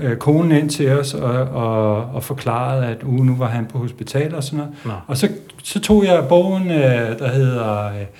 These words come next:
Speaker 1: How to Prevent and Reverse Heart Disease, og så gav jeg,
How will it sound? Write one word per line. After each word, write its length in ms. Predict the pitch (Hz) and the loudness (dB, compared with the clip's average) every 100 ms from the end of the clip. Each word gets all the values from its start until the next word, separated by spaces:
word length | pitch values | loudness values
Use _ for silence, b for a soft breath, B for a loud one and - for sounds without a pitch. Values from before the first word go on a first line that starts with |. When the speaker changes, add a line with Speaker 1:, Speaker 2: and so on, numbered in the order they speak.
| B B | B B
Speaker 1:
How 200 | - 147 | -2 -2
to 200 | 147 170 139 | -2 -4 0
Prevent 420 | 139 131 135 135 | 2 4 4 2
and 160 | 147 131 | 0 0
Reverse 400 | 113 127 135 - | 2 2 2 0
Heart 220 | 143 143 | -2 -2
Disease, 480 | 160 160 165 165 - B B B | -6 -6 -6 -8 -16 B B B
og 100 | 139 | -8
så 100 | 131 | -6
gav 220 | 151 156 | -2 -2
jeg, 160 | 160 165 | 0 -2